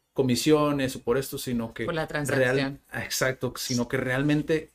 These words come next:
Speaker 1: hay algo más,
Speaker 2: Claro.
Speaker 1: hay un propósito más adentro, ¿no? Y, y lo que dijo Yadira, sí,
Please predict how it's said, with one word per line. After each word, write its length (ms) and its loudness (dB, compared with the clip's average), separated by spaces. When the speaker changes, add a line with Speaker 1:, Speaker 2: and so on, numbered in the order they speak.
Speaker 1:
hay 180 4
algo 200 4
más, 520 -2
Speaker 2:
Claro. 240 -2
Speaker 1:
hay 100 2
un 160 0
propósito 600 0
más 340 -4
adentro, 460 0
¿no? 180 -2
Y, 160 -2
y 120 8
lo 160 10
que 80 6
dijo 160 8
Yadira, 440 10
sí, 260 2